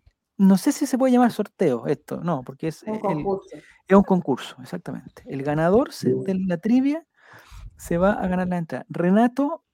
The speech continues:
Speaker 1: hay una, una
Speaker 2: No
Speaker 1: persona
Speaker 2: sé.
Speaker 1: que se hace llamar Renato, Renato con
Speaker 2: Renato.
Speaker 1: varias O al final,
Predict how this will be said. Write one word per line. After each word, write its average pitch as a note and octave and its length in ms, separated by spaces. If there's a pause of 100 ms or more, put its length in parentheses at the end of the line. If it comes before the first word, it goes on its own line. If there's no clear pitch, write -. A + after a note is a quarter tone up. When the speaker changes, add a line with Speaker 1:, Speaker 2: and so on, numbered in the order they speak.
(160)
Speaker 1:
hay G#3 180
una, A3+ 280
una G#3 180
Speaker 2:
No G#3 60
Speaker 1:
persona A3 260
Speaker 2:
sé. - 60
Speaker 1:
que G3+ 60
se G#3 120
hace G#3+ 160
llamar G3+ 260
Renato, A3 640 (960)
Renato G#3 320
con F#3+ 60
Speaker 2:
Renato. F3+ 140
Speaker 1:
varias G#3 280
O C4 180
al G#3+ 120
final, B3 360